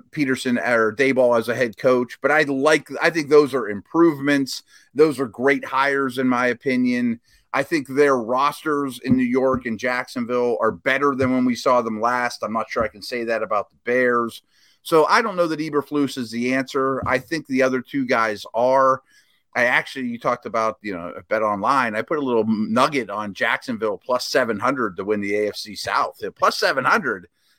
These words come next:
that's pretty appealing. And I urge everyone to watch the, listen to the Jacksonville art, uh,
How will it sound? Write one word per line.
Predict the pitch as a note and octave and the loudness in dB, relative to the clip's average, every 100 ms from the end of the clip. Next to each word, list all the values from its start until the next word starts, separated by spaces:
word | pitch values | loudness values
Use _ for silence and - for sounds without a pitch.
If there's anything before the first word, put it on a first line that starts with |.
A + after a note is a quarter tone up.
| - | -16
that's | B2 B2+ E3 - - | -12 -4 -6 -6 -6
pretty | - G#3 F#3+ | 0 2 2
appealing. | - A3+ F3+ F2+ E2 | 0 0 0 -2 -2
And | G#2+ A2+ | -2 0
I | A#2+ C3+ | 2 4
urge | F3 D#3 | 4 4
everyone | D#3+ D3 D3 C3+ | 2 2 0 0
to | |
watch | C3 C3 - | 0 0 -2
the, | B2 | -6
listen | G#2+ A2+ C#3+ - A#2+ | -4 2 2 2 -2
to | |
the | A2+ | -2
Jacksonville | G2 A#2 C3+ B2 A2 G#2 | -2 -2 -2 -4 -2 0
art, | G#2 G2 G#2 | 0 0 -2
uh, | G2 F#2+ | -2 -4